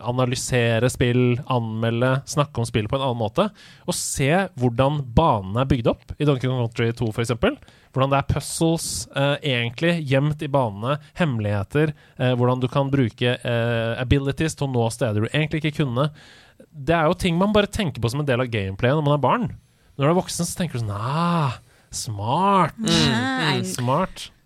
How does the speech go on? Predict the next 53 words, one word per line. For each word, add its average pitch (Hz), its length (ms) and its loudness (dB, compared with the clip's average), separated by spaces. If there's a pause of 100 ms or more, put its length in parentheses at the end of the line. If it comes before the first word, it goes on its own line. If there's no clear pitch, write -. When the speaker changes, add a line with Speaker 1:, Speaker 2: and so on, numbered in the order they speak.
Speaker 3:
Eh, 185 380 0
da 170 160 4
vil 208 80 2
jeg 226 80 0
komme 180 160 2
med 165 80 0
en 156 40 -2
liten 156 200 -4
anbefaling 123 520 -4
der, 202 280 2
og, 180 320 2
eh, 165 480 0
det 135 280 -4
er 175 180 4
rett 160 100 -4
og 147 60 -6
slett, 175 260 -8
eh, 160 160 -2
altså 160 160 -4
Videogame 147 580 -2
Donkey, 143 440 -4 (160)
han, 175 160 -2 (340)
eh, 170 320 -2
før 165 400 -2
jul 156 240 -4
så 196 160 -4
hadde 147 140 2
han 156 100 -2
en 175 80 -6
serie 123 760 -2
med 139 320 0
videoer 123 380 -4
der 147 80 0
han 151 120 -4
går 135 240 -2
gjennom 139 280 -4 (200)
samtlige 135 840 -2 (300)
spill 127 340 -10
som 143 140 -6
Donkey 127 320 -6
Kong, 120 300 -6 (340)
eh, - 80 -2
dukker 151 220 -4
opp - 100 -6
i, 165 80 2
for 180 160 -4
det, 170 80 2
det 180 80 4
er 143 140 4
jo 151 80 2
hans, 143 160 -4 (100)
eh, - 160 -8
fa-, 156 80 -2